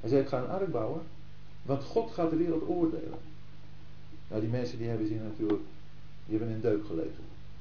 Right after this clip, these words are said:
<laughs> Noach is niet goed bij zijn zinnen geworden. Maar Noach is doorgegaan. En Noach heeft gebouwd. En Noach heeft gepredikt, zo lezen we het, eh, in het Nieuwe Testament.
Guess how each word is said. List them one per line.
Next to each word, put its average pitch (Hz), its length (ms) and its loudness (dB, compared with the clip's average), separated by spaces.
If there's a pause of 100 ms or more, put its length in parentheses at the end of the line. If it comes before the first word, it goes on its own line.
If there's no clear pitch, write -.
(1800)
<laughs> - 280 0
Noach 113 260 4
is 110 120 2
niet 120 160 -4
goed 135 180 0
bij 131 160 -2
zijn 117 120 -2
zinnen 156 280 0
geworden. 92 320 -2 (1800)
Maar 120 100 -2
Noach 120 200 6
is 113 80 2
doorgegaan. 107 580 2 (1120)
En 113 80 -2
Noach 113 180 2
heeft 107 160 0
gebouwd. 117 440 -2 (420)
En 135 100 0
Noach 170 160 6
heeft 170 180 4
gepredikt, 170 640 2
zo 98 100 -4
lezen 90 280 2
we 85 140 -2
het, - 80 -4
eh, 85 120 2 (380)
in - 60 -6
het - 100 -4
Nieuwe 87 160 -4
Testament. 78 400 -6